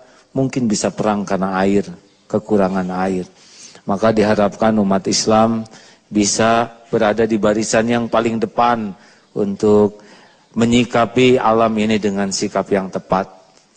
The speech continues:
Bukan hanya dakwahnya tentang alam,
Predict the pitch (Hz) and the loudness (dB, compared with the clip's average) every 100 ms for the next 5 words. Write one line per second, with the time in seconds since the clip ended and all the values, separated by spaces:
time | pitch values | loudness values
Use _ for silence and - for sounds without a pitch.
0 | _ _ - 101 104 95 104 101 98 98 | _ _ -8 -4 -4 -4 -2 -2 0 0
1 | 92 98 85 90 110 117 113 - _ 98 | 2 2 0 -2 0 0 -2 -14 _ -6
2 | 101 101 98 92 95 107 110 | 0 0 0 0 2 0 -2